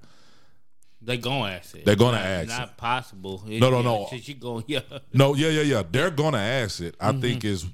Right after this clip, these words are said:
Speaker 2: the possible is, like, when you may bring it up.
Speaker 1: Okay.
Speaker 2: I feel that the woman should be bringing it up first, if that makes any sense.
Speaker 1: Got you.
Speaker 2: So the reason why I know this,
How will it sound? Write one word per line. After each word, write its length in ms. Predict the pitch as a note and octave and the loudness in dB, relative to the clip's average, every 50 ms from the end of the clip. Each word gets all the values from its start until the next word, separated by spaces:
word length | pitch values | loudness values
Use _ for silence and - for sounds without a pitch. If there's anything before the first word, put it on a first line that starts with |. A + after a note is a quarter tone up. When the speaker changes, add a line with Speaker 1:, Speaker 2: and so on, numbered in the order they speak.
| - - - - - - - - - - - | -12 -18 -20 -20 -20 -20 -20 -20 -20 -6 -4
Speaker 2:
the 80 | F#2+ | 0
possible 580 | - - B2+ B2+ B2 - - G#2+ G2+ G#2 G2+ G2 | 2 4 4 4 4 0 -2 -4 -4 -2 -2 0
is, 140 | F#2+ F2+ E2+ | -2 0 0
like, 220 | F#2 F2 F2 D#2+ | 2 2 2 2
when 240 | D2 F2+ F#2+ G2 F#2 | 2 4 4 4 4
you 180 | F2 G2 G#2 G#2+ | 6 4 4 6
may 200 | G2+ G2 F#2 F2+ | 6 6 4 4
bring 240 | D#2+ D#2 F#2 F2 E2 | 4 4 2 4 4
it 100 | E2 D#2+ | 2 2
up. 180 | D#2+ C#2+ - - - - - - - - - - | 0 0 -2 -6 -12 -20 -20 -20 -20 -20 -12 -6
Speaker 1:
Okay. 200 | A2 A2+ G#2+ G#2 G#2+ | -2 0 2 2 2
Speaker 2:
I 80 | A2+ | 2
feel 200 | A2+ - A#2 A2 G2 | 2 0 0 0 0
that 140 | G2+ F#2+ - | 0 -2 -2
the 60 | F#2 | 0
woman 260 | F2+ G2+ G#2 G2 F#2 | 0 0 0 0 -2
should 140 | E2+ - F2+ | -4 -4 -4
be 80 | F2 | -6
bringing 300 | E2+ D2 F2+ F#2 F2 F2 | -4 0 0 2 2 2
it 100 | E2 E2 | 2 4
up 160 | E2+ E2+ D#2+ - | 4 2 2 0
first, 600 | - - - - G2+ F#2 E2 - - - - - | -4 -2 2 4 4 4 4 0 -4 -12 -16 -8
if 140 | - D#2+ D#2 C#2 | -6 -6 -2 0
that 140 | E2+ D#2+ | 0 2
makes 260 | D#2+ F2 E2+ D#2+ - - | 2 2 0 0 -2 -2
any 160 | E2 D2+ C#2+ | -4 -4 -4
sense. 360 | - - F2 D#2+ C#2 - - - - | -6 -6 -6 -6 -6 -6 -10 -12 -10
Speaker 1:
Got 320 | A#2+ G#2+ G2 F2+ - - - | -8 -8 -8 -8 -12 -14 -16
you. 80 | F2+ - - | -16 -14 -8
Speaker 2:
So 480 | - - G#2+ G2 F#2 F2 E2+ E2 D#2 - - - - - - - - - - - - - | 0 2 4 4 4 2 0 -4 -6 -10 -18 -20 -20 -20 -20 -20 -20 -20 -20 -20 -10 -2
the 60 | - F2 | 2 6
reason 280 | F#2+ A2+ B2 A#2 A#2 A2 | 8 8 8 6 4 2
why 140 | A2 G#2+ | 0 0
I 40 | G#2+ | 0
know 160 | G#2 G#2 G#2 | 0 0 2
this, 240 | G#2 G2+ G2 G2 G2 | 2 2 0 -2 -4